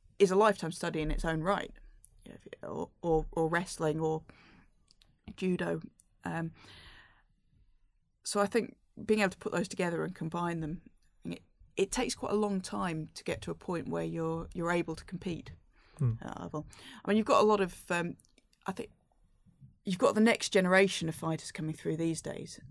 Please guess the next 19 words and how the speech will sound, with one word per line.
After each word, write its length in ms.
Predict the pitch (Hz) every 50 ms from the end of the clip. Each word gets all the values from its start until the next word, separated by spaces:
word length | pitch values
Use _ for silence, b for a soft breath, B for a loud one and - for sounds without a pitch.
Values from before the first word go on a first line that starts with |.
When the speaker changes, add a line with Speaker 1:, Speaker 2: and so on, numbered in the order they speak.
| - - - -
Speaker 1:
Um, 280 | - - 156 - - - _ - - - - - - _ _ _ - 190 -
back 220 | - 269 - -
in 80 | 285 233
the 100 | 233 233
early 160 | 226 220 208
days 320 | 185 - 147 156 170 - -
of 60 | 160
the 80 | 165
sport, 440 | - - - - - 80 76 - - - - - - - - - - - - - - - _ _ _ _ _ - - - - - -
y-, 80 | - - -
you 160 | - 185 180
had 180 | 180 190 196 185
a 40 | 180
lot 180 | 185 190 190
of 60 | 190
people 260 | - 185 180 - - -
coming 220 | - 180 175 170
in 140 | 165 165 165
from 320 | 160 - - 170 170 160